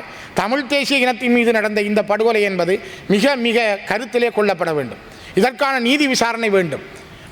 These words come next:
பட்டளந்த என்ற சொல்லுக்கூடாக இங்கே நடந்த பல இனப்படுகொலைகளை,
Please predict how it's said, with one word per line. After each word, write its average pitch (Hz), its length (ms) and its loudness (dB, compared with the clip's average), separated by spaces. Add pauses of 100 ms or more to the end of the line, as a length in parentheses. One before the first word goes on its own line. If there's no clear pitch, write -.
பட்டளந்த 285 480 0 (100)
என்ற 262 140 0 (140)
சொல்லுக்கூடாக 247 680 2 (640)
இங்கே 285 300 4
நடந்த 269 240 0 (100)
பல 254 240 2
இனப்படுகொலைகளை, 240 720 2